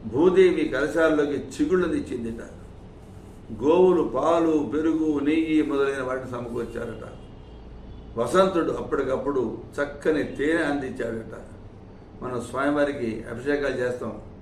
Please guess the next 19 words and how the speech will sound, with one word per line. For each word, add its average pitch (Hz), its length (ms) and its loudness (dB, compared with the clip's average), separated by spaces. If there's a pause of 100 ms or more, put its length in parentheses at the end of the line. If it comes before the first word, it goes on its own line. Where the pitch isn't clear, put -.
(520)
పంచామృతాభిషేకం 131 880 -2
చేస్తూ 123 300 -2
ఉంటాం, 120 340 -6
శుక్రవారం, 123 480 -2
శనివారం 123 680 -4 (240)
విశేష 127 300 -2
ఉత్సవం, 123 300 -4
అవన్నీ 170 500 0
కూడా 151 280 2
మర్యాదలన్నీ 135 640 0
కూడా 123 220 -2
చేశారు 120 420 -2 (100)
ఆ 113 140 -4
లక్ష్మీదేవికి. 113 720 -8 (1200)
మునులు 139 440 2
సంకల్పం 135 460 -2
చెప్పారు, 117 680 -6
మహర్షులంతా 120 640 -4
కూడా. 110 340 -8